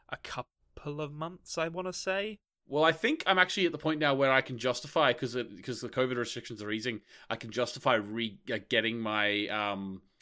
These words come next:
Speaker 2: all access pass to the cinema again. It's, like, thirteen pound
Speaker 1: Absolutely.
Speaker 2: a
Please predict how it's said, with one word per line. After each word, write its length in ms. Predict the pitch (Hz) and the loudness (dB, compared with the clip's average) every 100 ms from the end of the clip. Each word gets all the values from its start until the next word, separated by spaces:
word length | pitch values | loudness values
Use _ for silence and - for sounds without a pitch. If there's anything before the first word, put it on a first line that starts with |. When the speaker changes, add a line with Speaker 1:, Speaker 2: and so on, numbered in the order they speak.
| - - _ | -20 -20 _
Speaker 2:
all 220 | 123 117 | 0 2
access 340 | 110 - 123 - | 2 -2 -6 -4
pass 300 | 117 110 - | -4 -4 -6
to 60 | |
the 80 | 117 | -8
cinema 320 | - 131 139 | -6 -4 -2
again. 380 | 151 147 165 185 | 0 0 0 -4
It's, 140 | - - | -12 -14
like, 140 | - | -14
thirteen 360 | - 120 117 123 | -4 -4 -2 -2
pound 140 | 165 | 0
Speaker 1:
Absolutely. 240 | 117 | 0
Speaker 2:
a 40 | 117 | -2